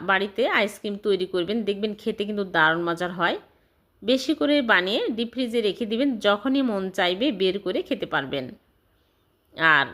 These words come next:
অনেক টেস্টি, আমি কেটে দেখাচ্ছি। খুবই সুস্বাদু হয় এভাবে পাকা আম দুধ দিয়ে আইসক্রিম তৈরি করলে। ছোট বড় সবাই অনেক মজা করে খাবে, খুবই টেস্টি হয়।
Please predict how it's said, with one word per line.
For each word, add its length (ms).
অনেক 320
টেস্টি, 440
আমি 180
কেটে 260
দেখাচ্ছি। 440
খুবই 280
সুস্বাদু 540
হয় 300
এভাবে 340
পাকা 320
আম 100
দুধ 260
দিয়ে 240
আইসক্রিম 460
তৈরি 220
করলে। 340
ছোট 160
বড় 180
সবাই 300
অনেক 240
মজা 260
করে 220
খাবে, 320
খুবই 220
টেস্টি 420
হয়। 240